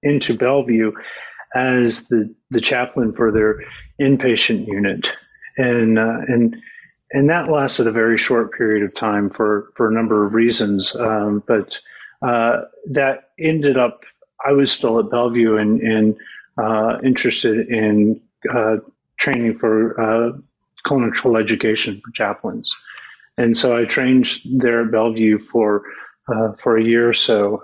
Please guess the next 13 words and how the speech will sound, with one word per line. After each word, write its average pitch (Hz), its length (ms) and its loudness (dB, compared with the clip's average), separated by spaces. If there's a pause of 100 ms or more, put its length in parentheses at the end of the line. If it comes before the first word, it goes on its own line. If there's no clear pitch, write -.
(120)
uh, 113 220 0 (200)
after 117 220 -2 (160)
the 104 100 2 (300)
hospice 113 460 0 (240)
chapter 110 460 -2 (600)
ended. 110 280 2 (420)
And, 107 220 0 (300)
um, 120 320 2
just, - 300 -6 (1900)
uh, - 560 -2
a - 20 2
brief 160 460 0
chapter, 147 400 -2